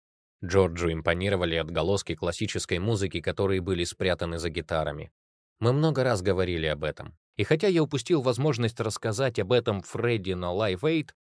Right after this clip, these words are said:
у меня появилась возможность рассказать об этом Брайану Мэю,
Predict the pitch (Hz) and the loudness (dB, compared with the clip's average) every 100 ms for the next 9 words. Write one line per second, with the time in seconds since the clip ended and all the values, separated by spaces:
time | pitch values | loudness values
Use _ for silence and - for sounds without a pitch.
0 | _ - 107 139 160 - 117 117 123 107 | _ -6 -2 0 0 0 0 2 0 0
1 | 98 95 113 113 92 87 92 - 95 101 | 0 0 0 0 -2 -4 -4 -2 -2 0
2 | 98 87 95 90 87 80 90 85 87 87 | 0 0 0 0 -2 0 2 2 -2 -4
3 | 85 80 69 71 | -2 -2 -4 -8